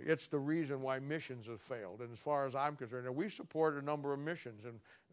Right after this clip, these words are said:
uh, missionaries, and we have them come through. And I try to look for good guys, uh, but I'm just telling you, missions has failed miserably today, and this is the reason why here.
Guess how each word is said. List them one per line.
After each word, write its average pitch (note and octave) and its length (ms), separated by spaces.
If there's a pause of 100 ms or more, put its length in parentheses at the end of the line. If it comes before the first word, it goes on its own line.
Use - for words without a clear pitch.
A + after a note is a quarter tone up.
(160)
uh, B2+ 80
missionaries, B2 600
and C#3 80
we C#3+ 100
have D3 220
them C3+ 200
come C3 200
through. C3 380
And B2 100
I C#3+ 140
try C#3+ 220
to C3 60
look C#3 260
for A#2 140
good B2 300
guys, A#2 400 (760)
uh, B2+ 420 (140)
but C#3 200
I'm C#3+ 160
just C#3 200
telling D3+ 320
you, - 120 (1000)
missions C3+ 460
has B2 160
failed C#3+ 420
miserably C3 540
today, G2 440 (140)
and B2 140
this C3 220
is A2+ 160
the B2 80
reason A#2+ 480
why A2 260
here. A2+ 240